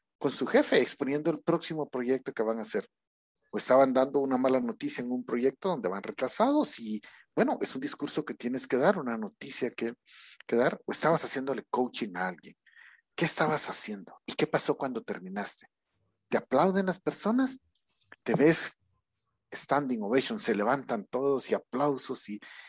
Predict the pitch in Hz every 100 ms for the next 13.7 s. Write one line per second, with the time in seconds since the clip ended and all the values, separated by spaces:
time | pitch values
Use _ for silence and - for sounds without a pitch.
0 | - - - 160 185 170 165 - 120 117
1 | 143 139 - - 135 143 165 202 - _
2 | - - - 143 - 170 175 147 127 107
3 | 113 151 - - 120 - - 131 143 -
4 | 104 120 127 - - 107 135 180 - -
5 | _ _ _ _ _ _ 117 117 92 _
6 | _ _ _ _ _ _ _ - _ 147
7 | 139 135 135 - 101 - - _ - 113
8 | 104 95 87 - - - - 113 107 -
9 | - _ - _ - 110 117 139 135 139
10 | 98 - - 120 113 101 120 147 - _
11 | _ _ _ _ 131 120 - 139 156 -
12 | 175 165 - 165 170 175 - 135 - -
13 | - 147 175 233 226 208